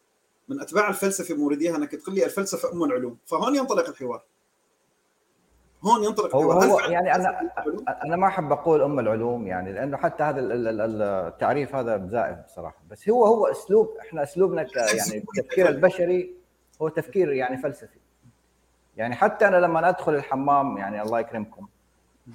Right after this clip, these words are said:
Speaker 2: لما أدخل الحمام أستخدم ال-، ال-، ال-، المقدمات والنتائج.
Speaker 1: لا، أنت
Speaker 2: حتى
Speaker 1: تستخدم البيوكيمياء. أنت
Speaker 2: إيه،
Speaker 1: تستخدم
Speaker 2: بس
Speaker 1: البيوكيمياء في كل حركة. وأنت
Speaker 2: بس
Speaker 1: تستخدم
Speaker 2: الموضوع
Speaker 1: المسارات
Speaker 2: في الأخير، الموضوع يعطيني فكرة، يعني، يعطيني فكرة. أوكي.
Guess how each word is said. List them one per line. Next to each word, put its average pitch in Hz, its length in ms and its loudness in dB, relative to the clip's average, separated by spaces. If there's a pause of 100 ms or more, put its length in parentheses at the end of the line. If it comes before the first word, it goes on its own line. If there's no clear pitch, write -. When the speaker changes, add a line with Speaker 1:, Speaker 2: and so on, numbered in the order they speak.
(240)
Speaker 2:
لما 151 200 0
أدخل 196 180 0
الحمام 156 540 0
أستخدم 202 520 2
ال-، 190 200 4
ال-، 180 220 4
ال-، 160 180 0
المقدمات 156 680 -4
والنتائج. 202 460 -2 (1500)
Speaker 1:
لا، 165 200 0
أنت 175 80 -4
Speaker 2:
حتى 185 100 -8
Speaker 1:
تستخدم 202 360 0
البيوكيمياء. 180 720 -2 (1080)
أنت 196 80 4
Speaker 2:
إيه، 262 120 6
Speaker 1:
تستخدم 143 380 0
Speaker 2:
بس - 80 -16
Speaker 1:
البيوكيمياء 208 520 -2
في 196 100 -8
كل 233 120 0
حركة. - 380 -4 (340)
وأنت 143 160 -4
Speaker 2:
بس - 80 -6
Speaker 1:
تستخدم - 420 0
Speaker 2:
الموضوع 131 300 6
Speaker 1:
المسارات 240 120 8
Speaker 2:
في 185 60 0
الأخير، 170 500 0
الموضوع 117 380 -4
يعطيني 127 440 -4
فكرة، 90 320 -12
يعني، 57 300 -18
يعطيني 110 320 -10
فكرة. 113 280 -12
أوكي. 107 340 -8